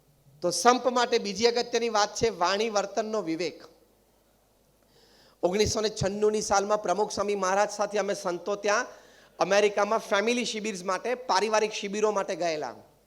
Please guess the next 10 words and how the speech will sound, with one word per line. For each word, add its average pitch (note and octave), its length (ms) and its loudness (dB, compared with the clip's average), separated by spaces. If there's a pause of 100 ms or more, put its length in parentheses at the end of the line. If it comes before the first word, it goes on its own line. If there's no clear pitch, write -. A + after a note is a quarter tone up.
(1400)
ત્યાં G#3+ 380 4 (580)
છન્નુંની A3+ 360 0
સાલમાં F#3 520 -4
પૂજ્ય F3+ 200 -2
સર્વમંગલ G3+ 520 0
સ્વામીને G3 400 -6
અમે G3 120 -6
બધા F#3+ 160 -2
સાથે F3+ 360 -6
હતા. - 200 -8